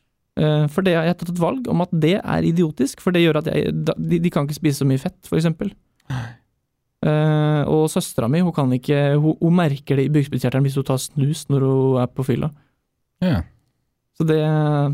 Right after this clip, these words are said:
Speaker 1: det er synd for hun,
Speaker 2: Mm.
Speaker 1: for det har ikke jeg, men jeg snuser ikke heller da.
Speaker 2: <laughs>
Speaker 1: Men, eh, jeg tenker det at det er, eh, allergier og sånt, det er, eh, unødvendig. Du går glipp av mye god mat,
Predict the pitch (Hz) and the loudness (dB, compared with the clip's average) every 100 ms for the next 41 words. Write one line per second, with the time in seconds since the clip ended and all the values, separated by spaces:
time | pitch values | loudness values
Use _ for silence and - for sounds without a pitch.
0 | 135 - 165 180 160 180 185 233 - - | -4 -2 -2 0 -2 0 0 0 -6 -4
1 | 170 160 110 139 165 127 - 120 123 139 | 0 2 2 2 0 0 -2 -2 -2 0
2 | 143 143 135 113 117 113 - 151 127 135 | 0 0 -2 -2 -2 -4 -2 0 2 2
3 | - - - - - _ _ 180 160 160 | 0 -6 -8 -8 -12 _ _ 0 2 2
4 | 160 160 160 156 147 147 185 143 147 143 | 2 0 0 -2 -2 -2 -2 0 0 0
5 | 151 143 135 135 139 139 143 143 139 143 | 0 -2 0 0 0 0 0 0 0 -2
6 | 147 - 147 147 160 156 151 156 156 160 | -2 -2 0 0 -2 -2 0 0 0 0
7 | - 135 69 - - 50 50 - 214 220 | -2 -2 0 -2 -2 -4 -8 -4 -4 -2
8 | - 57 - - - - - 202 - _ | -4 -6 -6 -8 -10 -12 -12 -18 -20 _
9 | _ _ _ _ - 208 175 165 160 165 | _ _ _ _ 0 2 4 2 2 0
10 | 165 202 202 190 185 185 160 - 180 180 | 0 0 0 0 0 0 0 0 0 0
11 | 160 156 165 156 147 - | 0 0 2 2 0 -4